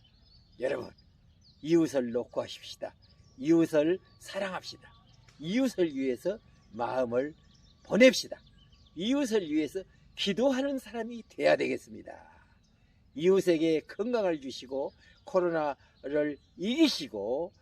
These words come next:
행복을 주시고, 이웃에게 감사를 주시라고 기도하는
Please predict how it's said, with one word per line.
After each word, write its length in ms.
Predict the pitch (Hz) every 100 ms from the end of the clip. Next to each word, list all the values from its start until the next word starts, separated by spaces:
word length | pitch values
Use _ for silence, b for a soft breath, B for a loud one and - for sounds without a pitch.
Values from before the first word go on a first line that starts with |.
| _ -
행복을 540 | 220 277 285 247 170
주시고, 600 | 135 131 113 113 135 196 - b b b
이웃에게 720 | 214 254 196 185 156 165 208 - b b
감사를 720 | - 214 254 285 247 233 226
주시라고 680 | 175 - 190 165 151 180 185 b b
기도하는 640 | - 190 220 180 202 196